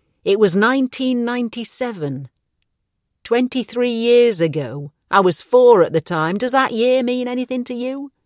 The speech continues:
Okay, I groped around in my memory.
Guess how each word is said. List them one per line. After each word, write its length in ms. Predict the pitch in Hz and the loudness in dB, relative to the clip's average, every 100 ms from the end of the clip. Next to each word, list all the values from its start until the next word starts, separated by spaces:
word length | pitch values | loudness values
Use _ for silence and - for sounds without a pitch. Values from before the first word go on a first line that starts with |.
| _ _ _ _ _ _ _ _ _ _ _ _ _ _ | _ _ _ _ _ _ _ _ _ _ _ _ _ _
Okay, 480 | 165 170 165 151 147 | -10 -10 -10 -10 -8
I 220 | 147 165 | -6 -6
groped 480 | 170 - 196 - - | -6 -4 -4 -4 -8
around 380 | 180 190 208 156 | -8 -6 -4 -2
in 100 | 160 | -2
my 160 | 175 175 | -2 -2
memory. 480 | 185 185 143 143 | -4 -4 -4 -6